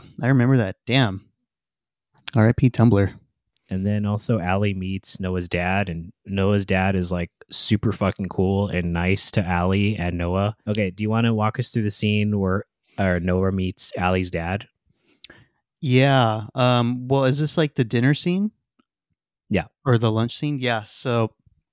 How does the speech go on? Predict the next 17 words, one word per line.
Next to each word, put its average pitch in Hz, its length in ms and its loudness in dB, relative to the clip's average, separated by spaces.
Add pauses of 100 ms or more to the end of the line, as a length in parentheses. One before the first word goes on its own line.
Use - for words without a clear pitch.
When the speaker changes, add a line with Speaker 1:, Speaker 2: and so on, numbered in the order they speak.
(220)
Speaker 1:
um, 113 360 0
I 117 100 -4
believe 135 380 0
Allie 131 320 0
invites 117 540 -2
Noah, 117 500 4 (440)
his - 260 0
friend, 110 600 2 (280)
um, 104 640 0
and 110 260 0
his 110 140 -4
friend's 120 280 0
girlfriend 113 420 0
to 117 80 -2
have 107 140 0
lunch. 107 480 0 (1000)
And 117 360 0